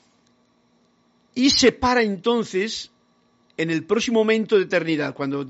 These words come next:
cuando llegas a ese momento así en que, ah, te paras en ese momento de eternidad y dice, esto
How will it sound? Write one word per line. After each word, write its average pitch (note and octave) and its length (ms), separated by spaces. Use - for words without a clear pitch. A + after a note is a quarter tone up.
cuando D3+ 240
llegas F#3 320
a - 20
ese G3 180
momento F#3+ 380
así F#3 220
en F3 80
que, E3+ 240
ah, C4+ 160
te C#3+ 120
paras F3+ 280
en F#3 100
ese F#3+ 160
momento G3+ 400
de F#3 80
eternidad D3 520
y F3 100
dice, F3+ 440
esto - 580